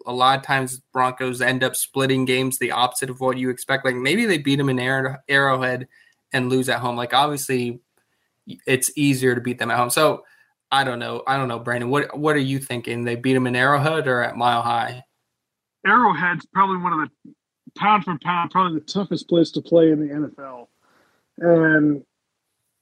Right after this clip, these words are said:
Speaker 2: I think we always have the advantage here with the Mile High advantage and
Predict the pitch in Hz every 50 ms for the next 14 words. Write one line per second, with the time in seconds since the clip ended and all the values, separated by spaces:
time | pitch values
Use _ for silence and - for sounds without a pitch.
0 | _ - 170 175 185 - 220 208 202 170 - _ - 165 156 180 196 196 202 170
1 | 170 180 185 185 170 151 - 175 175 165 156 170 160 151 143 143 160 165 165 165
2 | 151 - - 165 160 160 156 - - 143 147 151 151 151 147 - 156 156 151 147
3 | 139 135 143 147 151 151 156 160 160 151 131 151 151 143 139 139